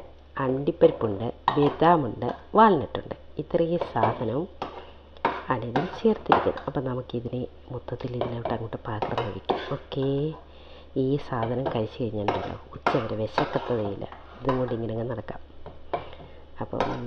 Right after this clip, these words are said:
കണ്ടല്ലോ എന്തൊക്കെയാണെന്ന്. കൂര കൊണ്ട് പഴം, ഒരു പഴം, ഒരു ഫുൾ പഴമുണ്ട് കേട്ടോ. ഒരു ഫുൾ പഴം ഇതിൽ ഞാൻ, ആ, പിന്നെ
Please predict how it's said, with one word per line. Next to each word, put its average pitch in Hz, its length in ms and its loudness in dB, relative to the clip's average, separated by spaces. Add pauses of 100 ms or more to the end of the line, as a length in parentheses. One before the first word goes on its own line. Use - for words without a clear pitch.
(800)
കണ്ടല്ലോ 165 360 8
എന്തൊക്കെയാണെന്ന്. 156 520 4 (180)
കൂര 127 300 4
കൊണ്ട് 120 220 0 (420)
പഴം, 123 220 6 (200)
ഒരു 160 180 6
പഴം, 110 180 2 (180)
ഒരു 190 160 -2
ഫുൾ 196 180 10 (140)
പഴമുണ്ട് 117 400 6
കേട്ടോ. 123 200 4 (200)
ഒരു 151 180 -2
ഫുൾ 170 180 4 (100)
പഴം 127 240 8
ഇതിൽ - 160 -2 (1300)
ഞാൻ, 135 180 2 (760)
ആ, - 20 -2 (720)
പിന്നെ 113 340 4